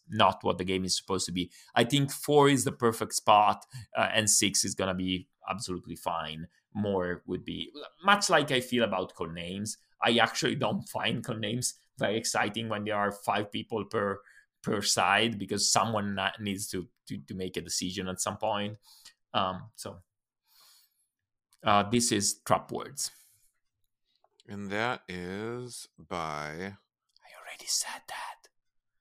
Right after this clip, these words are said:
Speaker 2: Look
Speaker 1: It's
Speaker 2: at
Speaker 1: John
Speaker 2: that.
Speaker 1: Bresna, Martin Krabalek, and Mikhail Pozarek
Speaker 2: <laughs>
Speaker 1: for Tech Games Edition.
Speaker 2: So, yeah, it looks cute.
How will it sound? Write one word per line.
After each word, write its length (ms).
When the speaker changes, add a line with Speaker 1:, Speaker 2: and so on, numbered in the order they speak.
Speaker 2:
Look 160
Speaker 1:
It's 20
Speaker 2:
at 60
Speaker 1:
John 200
Speaker 2:
that. 0
Speaker 1:
Bresna, 480
Martin 460
Krabalek, 680
and 160
Mikhail 360
Pozarek 760
Speaker 2:
<laughs> 160
Speaker 1:
for 120
Tech 140
Games 280
Edition. 560
Speaker 2:
So, 360
yeah, 280
it 160
looks 500
cute. 420